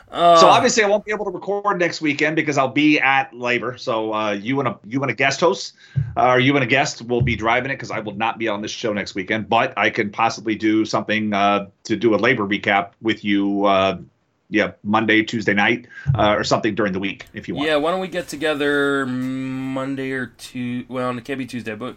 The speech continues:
Speaker 1: we'll, we'll talk, we'll figure something out to do a Labor
Speaker 2: Okay.
Speaker 1: recap maybe Monday night. Um, yeah, uh, let's see, what do I have going on? Uh, you know, Tout Wars coming up in two weeks.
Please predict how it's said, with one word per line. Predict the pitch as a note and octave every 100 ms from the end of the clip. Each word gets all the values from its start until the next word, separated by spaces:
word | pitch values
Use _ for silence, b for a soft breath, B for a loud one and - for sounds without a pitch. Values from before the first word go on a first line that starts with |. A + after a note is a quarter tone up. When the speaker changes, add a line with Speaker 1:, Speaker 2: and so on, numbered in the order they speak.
| E2+
Speaker 1:
we'll, | G2+ D3 F3 G3+
we'll | G#3
talk, | G#3 F#3 D#3+ D#3
we'll | D3+
figure | F3+ D#3
something | C#3+ C3
out | C3 A#2
to | B2+
do | B2
a |
Labor | A#2 A2+ A2
Speaker 2:
Okay. | A2+
Speaker 1:
recap | A2 A#2 G#2+
maybe | A2+ G#2+
Monday | A2 A2
night. | A2 A2 A2 B B B B B
Um, | - A2+ A2+ G#2+ G#2+ G#2+ G#2 - b b b b _
yeah, | D3+ D#3 D3+
uh, | C3 C#3 C#3+ C#3 C#3
let's | C#3+ C#3
see, | D3+
what | C3+
do | C#3+
I | C#3 B2+
have | B2 A#2
going | C3 B2 A#2+
on? | B2 B2 A#2+ A#2 A2+
Uh, | A#2 A#2 A#2
you | A#2
know, | B2
Tout | C3+ C#3
Wars | C#3 B2
coming | - C#3
up | B2+
in | A#2
two | G#2 - A#2+
weeks. | A#2 D3+ D3 C3+ -